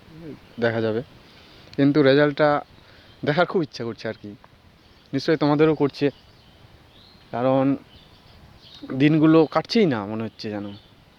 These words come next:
তো মনে হয় আজকে সেটার অবসান ঘটবে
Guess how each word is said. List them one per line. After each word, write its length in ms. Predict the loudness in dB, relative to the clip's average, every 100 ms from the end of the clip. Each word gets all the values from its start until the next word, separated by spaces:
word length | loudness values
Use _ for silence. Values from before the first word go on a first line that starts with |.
| _ _
তো 80 | -4 -2 0 -2 -6
মনে 140 | -2 2
হয় 120 | 4 2
আজকে 280 | 0 0 2 4 2 -4 -20 _ _ _ _ -6
সেটার 300 | -2 0 0 -2 -16 -12 -2
অবসান 240 | -2 0 0 0
ঘটবে 280 | -2 -2